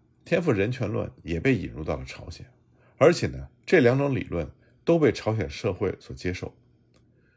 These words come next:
安重根他开创性地发现了两者的矛盾，并且以后者的立场来批判前者，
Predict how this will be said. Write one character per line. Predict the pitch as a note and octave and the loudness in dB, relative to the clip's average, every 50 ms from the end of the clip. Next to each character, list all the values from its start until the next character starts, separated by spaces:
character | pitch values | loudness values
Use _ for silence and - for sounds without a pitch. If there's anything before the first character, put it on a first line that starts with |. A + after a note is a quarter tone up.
| _ _ - | _ _ 4
安 | F3 G3+ G3 | 4 6 6
重 | G3+ G3+ G3 | 6 2 4
根 | F#3+ G3 F#3+ F3+ | 4 4 4 4
他 | F#3+ | 4
开 | F3 - - G3 F#3+ | 2 2 2 0 0
创 | F#3+ G3 D#3 C3 | 2 2 0 0
性 | A#2+ - A#2+ G#2 | 0 -2 -4 -4
地 | F2 D#2+ | -4 -4
发 | E2 - B2 B2 | -2 0 0 0
现 | B2+ - A2+ | 2 0 -2
了 | F#2+ | 0
两 | E2 E2+ G2 A2+ | 0 -2 -2 -2
者 | G#2+ - | -4 -6
的 | - | -6
矛 | - - - - | -8 -14 -14 -10
盾， | - - C2+ - _ _ _ _ _ _ _ _ _ _ | -8 -8 -8 -8 _ _ _ _ _ _ _ _ _ _
并 | - E3 | 2 4
且 | E3+ D#3+ | 4 4
以 | C#3 - - | 4 2 0
后 | - - - F#3 D3+ G#2 | 0 4 4 6 6 6
者 | E2 D#2+ | 2 -2
的 | - - | -6 -4
立 | - A#2 G#2+ E2+ | -4 -2 -2 -4
场 | - - - - - _ _ _ _ _ - | -4 -8 -16 -18 -20 _ _ _ _ _ 2
来 | - F#2+ G#2 | 4 4 4
批 | - - C#3 C3+ | 4 2 0 2
判 | C3 A#2 F2+ | 2 0 -2
前 | - - E2+ F2 G2 | -4 -10 -10 -8 -8
者， | - - | -10 -12